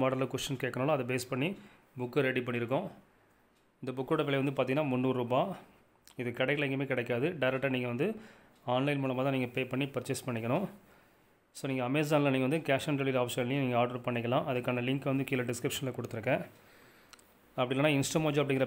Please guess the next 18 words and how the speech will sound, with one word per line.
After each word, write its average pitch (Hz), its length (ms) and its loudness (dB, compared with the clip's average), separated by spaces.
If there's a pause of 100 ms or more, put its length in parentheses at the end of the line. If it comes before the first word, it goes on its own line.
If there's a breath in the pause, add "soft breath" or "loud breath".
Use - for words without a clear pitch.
payment 135 260 2
link 123 160 -2
கொடுத்துருக்கேன். 127 480 0
So, - 60 0 (100)
அதுலேயும் 143 280 2
நீங்க 131 200 2
பே 131 80 2 (140)
பண்ணலாம். 120 340 -2 (640 loud breath)
பே 139 80 -2 (100)
பண்ணா 139 140 -2 (120)
வந்து 147 180 -2
professional 139 400 0
courier 131 160 0
மூலமா 139 220 2
உங்க 127 100 0
book 123 180 -6
வந்து, 127 180 2
வந்து 147 140 0